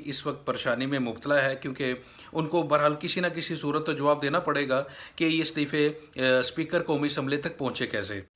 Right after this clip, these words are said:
मुस्लिम लीग नवाज ये कहती है कि इस्तीफ़े जाली हैं,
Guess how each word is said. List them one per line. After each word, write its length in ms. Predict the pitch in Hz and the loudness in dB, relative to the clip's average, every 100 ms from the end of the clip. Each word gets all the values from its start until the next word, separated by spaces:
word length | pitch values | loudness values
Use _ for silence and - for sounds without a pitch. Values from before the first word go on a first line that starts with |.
| _ 120 | _ -6
मुस्लिम 300 | - 160 175 | 0 2 2
लीग 200 | 180 147 | 2 2
नवाज 340 | 123 139 160 | 2 4 4
ये 60 | 170 | 0
कहती 300 | 165 156 170 | 0 0 2
है 100 | 165 | 0
कि 120 | 165 | 0
इस्तीफ़े 360 | 156 - 135 139 | -2 0 0 2
जाली 320 | 120 110 147 | 2 2 2
हैं, 280 | 151 151 151 | 2 0 -2